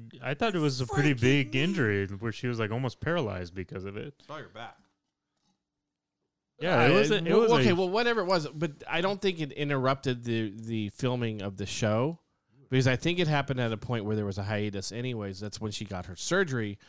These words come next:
Speaker 3: was during that hiatus, and then came back from recovery too soon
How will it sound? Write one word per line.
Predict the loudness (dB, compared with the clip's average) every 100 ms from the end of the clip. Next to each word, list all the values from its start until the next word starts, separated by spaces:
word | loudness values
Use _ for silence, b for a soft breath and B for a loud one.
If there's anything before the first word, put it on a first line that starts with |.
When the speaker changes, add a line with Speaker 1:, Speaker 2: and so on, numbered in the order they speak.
| b b
Speaker 3:
was | -8 -2
during | 0 0 -4
that | -6
hiatus, | -4 0 0 0 -4 -8 -14 _ _ _ _ _ _
and | 0 2
then | 4 4 2 -2 -12 _ _
came | -2 0 2
back | 2 2 -4
from | -2 2 2 -2 -8 -16 _ -10
recovery | -4 2 4 4 0 -4
too | -6 -8 -6
soon | -6 -8 -12 -18